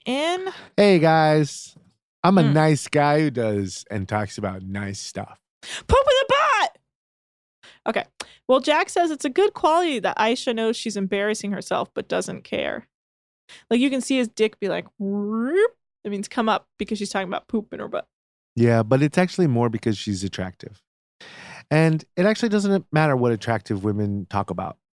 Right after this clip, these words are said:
Speaker 1: That's
Speaker 2: Um, they could
Speaker 1: true.
Speaker 2: be the worst possible thing, and Ross will still fuck 'em.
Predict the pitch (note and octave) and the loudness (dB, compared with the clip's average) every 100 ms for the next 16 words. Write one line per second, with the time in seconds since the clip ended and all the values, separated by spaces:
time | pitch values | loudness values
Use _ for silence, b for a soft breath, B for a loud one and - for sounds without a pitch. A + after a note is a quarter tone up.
0 | _ - A#2 A2+ A2+ B2+ D3+ - C#3 C#3+ | _ -4 -2 -2 -2 -2 -2 -2 0 0
1 | C#3+ - - C#3+ - C3+ - D3 C#3 A#2 | -2 -4 0 0 0 -4 0 0 0 -2
2 | A2+ B2 D#3 - A2+ - G#2+ - G#2+ G2+ | 0 2 2 -2 -8 -4 -6 -4 -6 -4
3 | A#2 A#2 | -6 -8